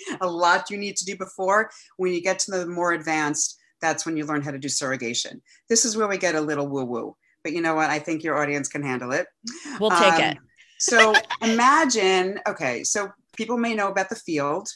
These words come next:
Speaker 1: okay? The
Speaker 2: Yeah.
Speaker 1: field is everything that is between us, okay? Everything that's kind of in the air, there is, there is information, okay?
Speaker 2: Mm-hmm.
Speaker 1: Think about electricity. Think about all the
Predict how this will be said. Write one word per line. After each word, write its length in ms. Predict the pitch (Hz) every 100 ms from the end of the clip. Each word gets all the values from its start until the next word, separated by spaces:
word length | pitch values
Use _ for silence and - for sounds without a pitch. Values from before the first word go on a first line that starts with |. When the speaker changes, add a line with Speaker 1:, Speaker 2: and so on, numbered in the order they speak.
| _
Speaker 1:
okay? 300 | 165 - 151
The 180 | 185 156 -
Speaker 2:
Yeah. 120 | 175 185
Speaker 1:
field 120 | 190
is 140 | 180 -
everything 880 | 175 165 190 214 185 170 165 190 175
that 180 | 160 156
is 160 | 165 147
between 560 | 196 190 - 208 190
us, 360 | - 120 - -
okay? 300 | - 160 160 160
Everything 480 | 165 226 208 196
that's 180 | 185 160
kind 220 | - 160
of 100 | 160
in 100 | 143 175
the 180 | 185 185
air, 420 | 165 147 139 - _ _ _ _ _ _ 180
there 160 | 180
is, 240 | 185 185 -
there 160 | 175
is 100 | 180
information, 840 | - 185 185 180 175 175 - 104 - _ _ 143
okay? 400 | 139 143 170 196
Speaker 2:
Mm-hmm. 220 | 175 151
Speaker 1:
Think 140 | 240 240
about 360 | 233 226 214
electricity. 600 | 190 190 180 - 170 135 127
Think 180 | 262
about 220 | 277 262 202
all 140 | 214
the 160 | 220 233